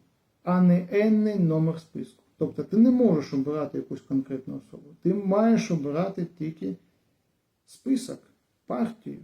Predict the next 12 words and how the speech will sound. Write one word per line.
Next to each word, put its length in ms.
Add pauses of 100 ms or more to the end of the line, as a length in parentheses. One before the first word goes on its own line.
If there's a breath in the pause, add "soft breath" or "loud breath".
(1800)
Саме 480 (180)
ту 140
партію, 560
яку 440 (180)
тобі 220
пропонують. 680
І 100
ти 380
голосуєш 600
за 140
цю 140
партію, 640